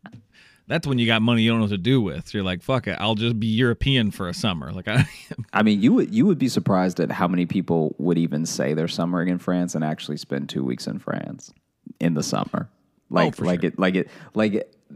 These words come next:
Speaker 2: it's a level that I don't know if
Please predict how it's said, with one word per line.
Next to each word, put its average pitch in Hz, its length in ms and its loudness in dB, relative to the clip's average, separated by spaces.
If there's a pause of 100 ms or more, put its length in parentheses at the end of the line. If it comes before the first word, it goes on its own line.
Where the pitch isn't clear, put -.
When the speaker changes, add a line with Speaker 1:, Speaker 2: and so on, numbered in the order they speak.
(160)
Speaker 2:
it's 127 160 0
a 127 80 4
level 107 500 2
that 95 340 -2
I 92 160 -2
don't 92 520 0
know 87 340 0
if 85 140 -6